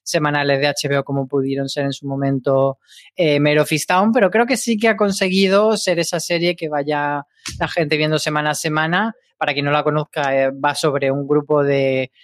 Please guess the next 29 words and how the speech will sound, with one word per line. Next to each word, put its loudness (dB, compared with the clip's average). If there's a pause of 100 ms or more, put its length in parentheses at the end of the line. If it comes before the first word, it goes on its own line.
(140)
de -2
pijísimos 0
que 0
van 0
a 2
un 2
resort 0
de -2
súper 0
lujo, 2 (300)
en 2
un -2
sitio -2
así -2
como 0
Hawái, 0
no -2
sé -2
si -2
lo 4
llegan 2
a 0
decir -2
dónde 0
es, -4
pero -4
vamos, -2
es -4
como -8